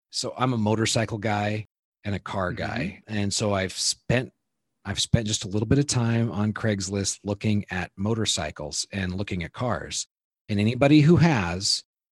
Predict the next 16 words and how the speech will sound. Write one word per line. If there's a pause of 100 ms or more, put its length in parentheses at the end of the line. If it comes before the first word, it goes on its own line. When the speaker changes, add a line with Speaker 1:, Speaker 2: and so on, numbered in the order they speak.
Speaker 1:
knows
that
they
have
seen
that
late
model
car (720)
for (760)
fifteen
hundred,
two
thousand
dollars. (460)
Speaker 2:
Right,